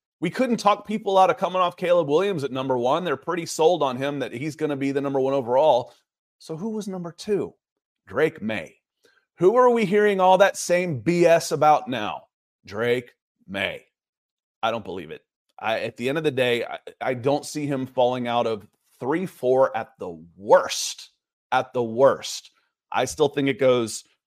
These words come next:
um, and then it becomes preference with the Commanders. So I can see Jayden Daniels going number two. But if I mock,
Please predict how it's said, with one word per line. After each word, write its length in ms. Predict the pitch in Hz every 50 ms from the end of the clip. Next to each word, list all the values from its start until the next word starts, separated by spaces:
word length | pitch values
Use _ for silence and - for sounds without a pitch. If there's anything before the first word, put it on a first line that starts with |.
| _ _ _ _ _ _ _ -
um, 500 | 117 117 117 110 104 101 101 104 - - -
and 280 | 110 110 147 160 160
then 100 | 160 160 160
it 100 | 147 135
becomes 240 | 131 135 147 135 -
preference 420 | - 135 123 113 - 120 117 -
with 100 | 113 98
the 80 | 117 107
Commanders. 520 | - 107 107 98 98 98 85 80 80 -
So 120 | - 101
I 120 | 92 117 135
can 120 | - 147
see 180 | 143 - 170 151
Jayden 240 | 135 151 151 139 131
Daniels 340 | 131 127 127 120 120 -
going 200 | 120 117 113 113
number 200 | 113 113 110 110
two. 380 | 107 - 107 104 104 98 101 - _ _ _ _ _ _ _ _ _ _ _
But 100 | 107 107
if 120 | 104 - -
I 120 | 131 151
mock, 400 | 156 160 160 156 151 143 - -